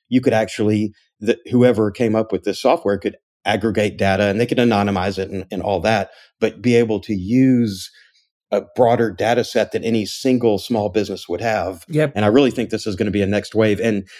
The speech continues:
Speaker 1: so to answer your question, I think the base technology is there right now,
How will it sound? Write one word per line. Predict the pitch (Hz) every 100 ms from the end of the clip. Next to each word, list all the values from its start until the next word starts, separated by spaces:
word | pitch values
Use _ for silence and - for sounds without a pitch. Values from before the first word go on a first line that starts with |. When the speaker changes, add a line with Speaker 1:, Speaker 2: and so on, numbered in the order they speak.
| -
Speaker 1:
so | - 147 127 120
to | -
answer | 139 143 151
your | 113
question, | 147 147 - 120
I | 104
think | 117 135 127 _ _ _
the | 113
base | 92 123 165
technology | - 139 113 113 113 98 104 92
is | 104 90
there | 110 110 104 95
right | 90 110 110
now, | 107 98 87 87